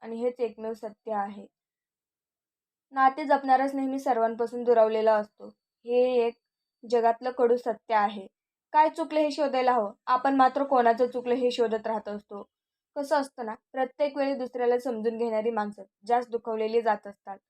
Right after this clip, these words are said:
दिसणं आणि असणं यातील फरक कळला की फसणं बंद होत असतं.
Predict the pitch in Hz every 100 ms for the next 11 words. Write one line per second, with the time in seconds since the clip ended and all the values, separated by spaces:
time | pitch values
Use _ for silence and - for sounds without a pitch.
0 | _ _ _ _ 254 254 240 285 294 294
1 | 294 277 277 285 262 277 277 277 277 269
2 | 214 208 _ 311 339 320 311 294 285 277
3 | 233 220 214 -